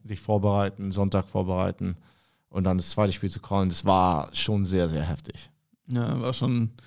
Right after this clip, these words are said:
Speaker 2: kann, kann ich mir gut vorstellen. Das, also gerade mit dem Travel dazu noch, ne?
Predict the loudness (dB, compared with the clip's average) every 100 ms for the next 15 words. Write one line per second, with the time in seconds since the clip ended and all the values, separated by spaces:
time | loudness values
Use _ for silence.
0 | -20 -20 -20 -2 0 2 2 2 2 0
1 | 0 -4 -4 -4 -4 -4 -8 -8 -6 -2
2 | 2 4 2 0 -6 -6 -4 -4 -6 -10
3 | -8 -4 -2 -4